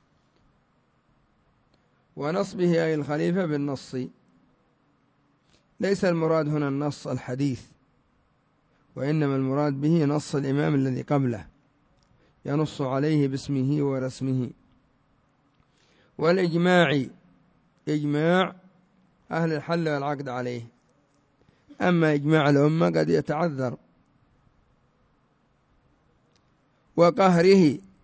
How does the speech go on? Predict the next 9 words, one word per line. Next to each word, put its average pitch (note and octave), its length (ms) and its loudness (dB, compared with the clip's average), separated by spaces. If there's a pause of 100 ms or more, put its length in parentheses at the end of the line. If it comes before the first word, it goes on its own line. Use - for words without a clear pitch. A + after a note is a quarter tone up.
(520)
تسلطه E3+ 800 2
وقهره E3 580 4
على D#3 200 2
الإمام D3+ 440 -2
السابق D#3+ 520 -6
حتى D#3+ 340 -6
يأخذ D3+ 300 -4
الملك D3+ 340 -4
منه، B2 200 -10